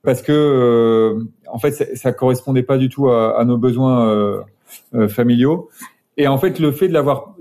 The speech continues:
d'en avoir parlé ensemble, de, d'avoir pesé le, le choix, c'est un choix qui était assumé.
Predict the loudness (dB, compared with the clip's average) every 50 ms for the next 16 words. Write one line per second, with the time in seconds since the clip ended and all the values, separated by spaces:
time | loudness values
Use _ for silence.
0 | -20 -20 -10 -4 -2 0 2 2 0 0 -2 -2 -2 0 0 0 0 0 0 -2
1 | -4 -4 -4 -4 -2 -2 -2 -4 -6 -10 _ _ _ -4 -2 0 2 2 2 2
2 | 2 2 0 -2 -4 -6 -10 _ 0 0 0 2 2 0 0 0 0 0 -2 -2
3 | -2 -2 -2 -2 0 0 0 0 -2 -2 -2 -2 -2 -2 -2 -2 -2 -2 -2 0
4 | 0 0 0 -2 -2 -4 -4 -4 -4